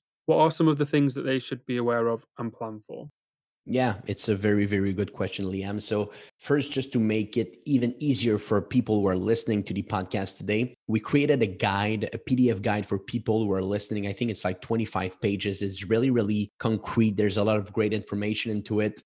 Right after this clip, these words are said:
Speaker 2: And in this guide, you'll be able to know how you can launch your Facebook ads campaign and bring it to one thousand dollars a day on Facebook. So I invite you to download this guide. I guess you will put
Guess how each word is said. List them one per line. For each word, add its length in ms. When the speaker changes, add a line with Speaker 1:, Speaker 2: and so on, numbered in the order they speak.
Speaker 2:
And 400
in 220
this 240
guide, 240
you'll 120
be 200
able 340
to 80
know 520
how 240
you 160
can 160
launch 540
your 100
Facebook 460
ads 180
campaign 600
and 240
bring 300
it 140
to 140
one 160
thousand 360
dollars 340
a 40
day 360
on 160
Facebook. 500
So 340
I 80
invite 340
you 80
to 120
download 280
this 140
guide. 200
I 80
guess 300
you 60
will 320
put 200